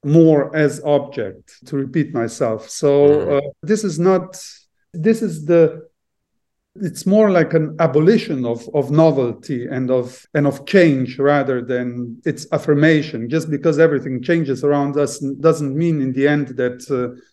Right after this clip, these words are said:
Speaker 1: the framework itself ever changes. The drive of capital remains fixated at its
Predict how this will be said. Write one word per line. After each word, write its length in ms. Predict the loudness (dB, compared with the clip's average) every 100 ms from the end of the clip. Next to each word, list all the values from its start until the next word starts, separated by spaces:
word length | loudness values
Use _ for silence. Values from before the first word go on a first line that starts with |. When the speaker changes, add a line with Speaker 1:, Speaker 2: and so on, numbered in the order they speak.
| _ _ 0
Speaker 1:
the 100 | 0
framework 580 | 2 2 4 2 0 -4
itself 600 | -8 -2 0 0 -4 -14 _ 0
ever 320 | 2 2 -2
changes. 760 | -2 -2 -2 -4 -8 -10 -18 _ _ _
The 220 | -4 -2
drive 380 | 2 2 4 2
of 160 | -4 -2
capital 480 | -2 -2 -4 -4
remains 580 | -2 0 2 2 0 -6
fixated 680 | -8 -8 -4 0 0 0 -4 -2
at 180 | -2 -2
its 240 | -6 -10